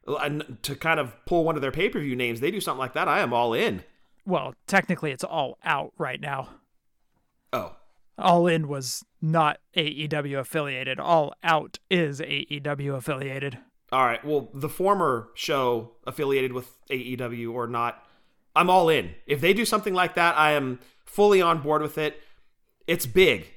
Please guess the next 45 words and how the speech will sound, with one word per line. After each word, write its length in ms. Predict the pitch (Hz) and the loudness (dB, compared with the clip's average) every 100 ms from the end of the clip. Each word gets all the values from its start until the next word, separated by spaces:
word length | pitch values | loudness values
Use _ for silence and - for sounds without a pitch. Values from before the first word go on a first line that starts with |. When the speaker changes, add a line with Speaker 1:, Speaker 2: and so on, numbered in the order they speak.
| - | -12
Speaker 1:
This 180 | 139 156 | -6 -2
is 120 | 175 | -2
big 280 | 131 180 151 | 0 0 0
news. 200 | 165 127 | -2 -2
Again, 360 | 139 165 113 - _ _ _ _ _ | -2 -2 -2 -6 _ _ _ _ _
in 140 | 147 151 | -2 2
my 200 | 151 156 | 4 4
opinion, 400 | 151 151 127 123 | 2 -2 -2 0
not 180 | 123 135 | 2 2
as 120 | 117 | 0
big 220 | 123 120 | -2 -2
as 80 | 117 | -4
W 280 | 131 120 120 | -4 -6 -4
W 380 | 123 113 117 | -6 -6 -6
E 140 | 123 123 | -4 -4
acquiring 460 | 110 127 113 113 | -4 -4 -4 -4
W 160 | 104 113 | -6 -8
C 120 | - | -4
W 200 | 196 208 | 0 0
because 300 | 190 - 139 | -2 -4 -4
that 260 | 110 151 139 | 2 4 4
was 280 | 131 110 - _ _ _ | 0 -4 -14 _ _ _
massive 720 | 131 147 170 175 160 - 135 | -6 -2 4 6 6 4 -4
when 120 | 127 123 | -4 -6
it 100 | 113 | -4
went 180 | 120 | -6
down. 360 | 110 117 98 87 - _ _ - | -6 -6 -6 -8 -14 _ _ -6
That 300 | 117 180 165 | 4 6 6
was 180 | 151 - | 2 -2
just 320 | 139 - - - | -6 -8 -10 -6
insane. 800 | 147 113 - - 165 127 95 85 _ _ - | -4 -4 -4 -4 -2 -2 -4 -10 _ _ -6
But 240 | 120 139 | -2 0
this 240 | 139 202 208 | 2 0 2
move, 220 | 190 190 | 2 4
I 100 | 175 | 2
think, 180 | 180 156 | 0 -6
for 120 | 151 | -4
A 40 | 131 | -4
E 220 | 147 147 | -4 -2
W 280 | 135 143 139 | -2 -2 -4
makes 180 | 123 | -4
a 60 | 123 | -6
lot 280 | 104 107 113 | -6 -2 -2
of 80 | 117 | -4
sense. 460 | 131 139 196 - | -6 -6 -8 -12